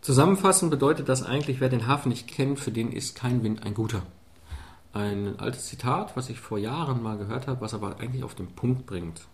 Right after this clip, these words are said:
äh, worum es geht. Nun, wie heißt das, wie sieht das jetzt hier in der Praxis aus? Etwas, was ich, mm, immer wieder in den Entwicklungsprojekten, äh, massiv versuche, bewusst zu machen, ist das Thema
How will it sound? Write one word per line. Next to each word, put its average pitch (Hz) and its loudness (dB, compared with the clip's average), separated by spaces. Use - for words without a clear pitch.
äh, 90 -10
worum 85 -10
es - -12
geht. - -14
Nun, 127 6
wie 131 10
heißt 160 4
das, 131 0
wie 131 0
sieht 160 0
das 143 2
jetzt 135 -4
hier 113 0
in 104 -2
der 101 -2
Praxis - -8
aus? - -12
Etwas, 160 0
was 139 2
ich, - -6
mm, 123 0
immer 180 6
wieder 139 2
in 104 -6
den 110 0
Entwicklungsprojekten, 113 -2
äh, - -10
massiv 110 -2
versuche, 139 0
bewusst 120 -2
zu 123 -2
machen, 110 -2
ist 110 -6
das - -6
Thema 120 -2